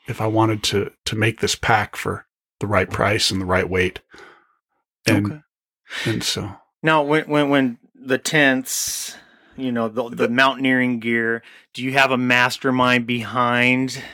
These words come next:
Speaker 2: that to help you like you did the shoes? I know the, the guy that helped you with the shoes is not a no-name. He's behind Altras, correct?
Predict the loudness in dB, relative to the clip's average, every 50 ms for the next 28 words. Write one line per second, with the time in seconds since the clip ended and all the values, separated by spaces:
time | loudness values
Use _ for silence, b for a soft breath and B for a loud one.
0 | B -4 0 2 2 2 2 0 0 -4 -8 -14 -14 -14 -16 B B B -10 -6
1 | -2 -2 0 0 0 2 2 2 0 0 -6 -12 -4 0 0 0 2 0 -4 -2
2 | 0 0 0 0 0 0 -2 -2 0 2 4 4 6 6 4 2 0 B B B
3 | B B B B B B B B B B B B B -10 -2 0 0 2 2 0
4 | -2 -2 0 2 2 4 4 4 2 2 2 2 2 2 2 2 0 -2 -2 -2
5 | -6 -6 -6 -4 -2 -2 -2 -2 0 2 2 2 2 2 0 -2 -4 -8 -8 -2
6 | 0 0 0 0 -2 -6 -6 -2 0 2 4 4 2 2 2 2 2 2 0 -2
7 | -4 -6 -16 -16 -14 -10 -8 -6 -6 -6 -6 -4 0 0 2 2 2 2 4 4
8 | 4 4 4 4 4 4 4 4 2 2 -2 -2 -2 -4 -6 -8 -4 0 4 4
9 | 4 4 2 -2 -10 -16 -16